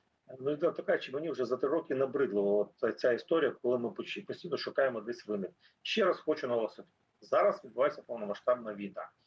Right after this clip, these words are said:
Суспільство все повинно це розуміти, що в Україні немає іншого вибору. Або ми йдемо захищати і захищаємо, або ми тоді втратимо країну. От і все. Тут просто третього немає, тут зрозумієте.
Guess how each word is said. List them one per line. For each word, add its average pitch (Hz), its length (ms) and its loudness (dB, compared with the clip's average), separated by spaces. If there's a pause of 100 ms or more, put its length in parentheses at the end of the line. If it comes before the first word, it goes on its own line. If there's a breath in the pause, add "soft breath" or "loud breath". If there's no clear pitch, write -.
(280)
Суспільство 190 480 -2
все - 500 -2
повинно 131 360 0
це 143 360 0
розуміти, 113 720 0
що - 200 -2
в 131 60 4
Україні 139 360 2
немає 123 440 4
іншого - 260 -12
вибору. - 300 -10 (260)
Або 151 240 2
ми 139 100 -2
йдемо 117 320 0
захищати 110 800 0 (340)
і 123 100 -10
захищаємо, 135 640 2
або 156 300 0
ми 277 220 -2
тоді 262 640 2 (440)
втратимо 226 560 0
країну. 208 520 -2 (180 soft breath)
От 151 180 2
і 247 60 0
все. - 220 2
Тут - 180 -8
просто 214 240 0
третього 160 480 2
немає, 139 360 4
тут 101 160 -10
зрозумієте. 117 640 -4